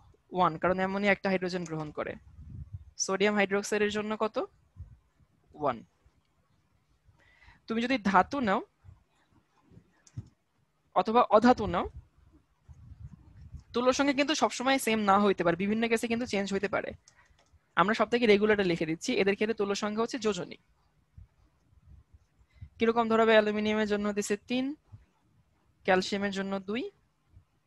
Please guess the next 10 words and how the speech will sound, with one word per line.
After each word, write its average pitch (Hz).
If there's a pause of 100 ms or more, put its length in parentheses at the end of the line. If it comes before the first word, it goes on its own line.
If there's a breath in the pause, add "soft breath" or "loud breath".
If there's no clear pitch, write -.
(320)
সোডিয়ামের 190
জন্য 170
এক। 123 (1700 loud breath)
আর 165
তুমি 233
যদি 254
হচ্ছে 262
ভাইয়া 226
লবণ 226
নাও, 208